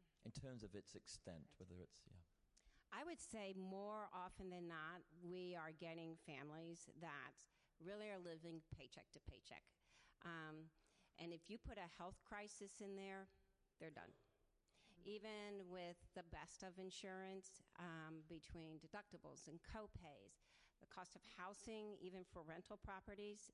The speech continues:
Speaker 2: is so much higher now in Atlanta than it used to be. Um, so more and more families are having to move further out to afford housing.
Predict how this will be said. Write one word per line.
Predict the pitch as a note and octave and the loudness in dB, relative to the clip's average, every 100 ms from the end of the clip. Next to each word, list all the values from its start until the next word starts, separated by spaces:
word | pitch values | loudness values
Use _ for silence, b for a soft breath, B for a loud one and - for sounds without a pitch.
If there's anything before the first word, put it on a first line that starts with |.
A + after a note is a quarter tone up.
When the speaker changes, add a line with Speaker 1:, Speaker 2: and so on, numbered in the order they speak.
| - | -4
Speaker 2:
is | E3+ E3 | -2 0
so | - - F#3 F#3+ | -2 0 2 2
much | G3+ F3+ - | 2 0 -2
higher | E3 D#3+ | -2 0
now | D#3+ D#3+ | 0 0
in | D#3+ | 0
Atlanta | E3 D#3 D3+ D#3+ E3 | 0 -2 -2 -2 -4
than | D#3 D3+ | -2 -2
it | - | -2
used | D#3+ E3 F3+ | -4 -2 -2
to | |
be. | E3+ F3+ F3+ B B B B B | -2 -4 -4 B B B B B
Um, | - F3 E3+ D#3+ D#3 - | -2 0 0 0 -4 -6
so | - F#3+ F3 | -4 0 2
more | F3 F3 F#3+ | 2 2 2
and | F#3+ | 4
more | F3+ F3+ F#3+ | 2 0 0
families | F3+ F3 F3 | 0 0 0
are | F3 | 0
having | F3+ F3 F3 E3 | 0 0 0 -2
to | E3+ | 0
move | E3 D3+ - - | -2 -2 -10 -2
further | F3 F#3+ G#3+ G#3+ D3 | 2 4 2 2 2
out | A#2 F3+ - - B B B B - | 2 -2 -4 -14 B B B B -6
to | F3 D#3 | 0 0
afford | - D3+ F3 F3 | -2 -2 -2 -2
housing. | B2+ C3 D3+ D#3+ F3+ | -4 -4 -4 -4 -4